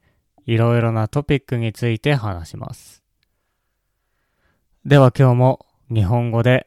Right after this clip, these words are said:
考えていきましょう。今日のトピックは、自由な読書についてです。あなたは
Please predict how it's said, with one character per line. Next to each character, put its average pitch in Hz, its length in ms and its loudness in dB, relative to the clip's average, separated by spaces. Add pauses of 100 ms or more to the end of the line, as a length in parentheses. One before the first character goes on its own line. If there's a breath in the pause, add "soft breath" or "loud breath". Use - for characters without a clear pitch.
(100)
考 110 260 -4 (100)
え 101 120 -2
て 139 140 0
い 127 40 0
き - 100 -10
ま 92 140 -10
し - 140 -12
ょ - 280 -12
う。 - 1080 -20
今 151 240 0
日 - 0 -
の 98 140 -6
ト 101 120 -8
ピ 95 100 -10
ッ - 120 -14
ク - 160 -14
は、 92 400 -8 (600)
自 104 240 -6
由 123 400 2
な 117 140 0
読 110 300 -4
書 - 300 -12 (400)
に 113 260 -4 (220)
つ 113 140 -4
い 98 100 -4
て 90 140 -10
で 85 160 -10
す。 - 320 -20 (4000)
あ 104 120 -2
な 127 140 0
た 101 160 -2
は 98 400 -6